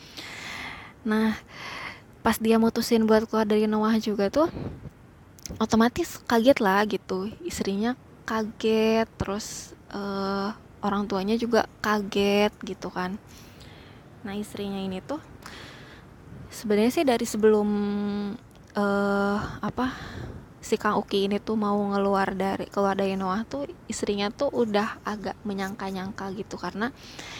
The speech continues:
ya pasti ngeliat lah gitu ya perubahan suaminya gitu. Eh, jadi mulai sering ke kajian kayak gitu-gitu, dan suaminya juga minta ke istrinya gitu buat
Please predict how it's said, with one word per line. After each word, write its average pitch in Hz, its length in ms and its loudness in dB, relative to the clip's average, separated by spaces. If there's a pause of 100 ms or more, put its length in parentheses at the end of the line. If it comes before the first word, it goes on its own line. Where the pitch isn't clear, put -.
(160)
ya 196 160 0
pasti 202 380 -4
ngeliat 220 420 -2
lah 190 240 0
gitu 185 300 -2
ya 180 180 2
perubahan 196 600 0
suaminya 190 760 2
gitu. 190 320 -2 (840)
Eh, 196 400 4
jadi 190 240 4
mulai 190 400 0
sering 190 500 -4 (220)
ke 190 160 -4
kajian 233 960 2
kayak 196 320 -4
gitu-gitu, 185 500 -6
dan 190 220 -2
suaminya 208 400 2
juga 220 320 2 (1200)
minta 247 480 2
ke - 120 -8
istrinya 185 760 -4
gitu 214 260 -8 (300)
buat 196 240 0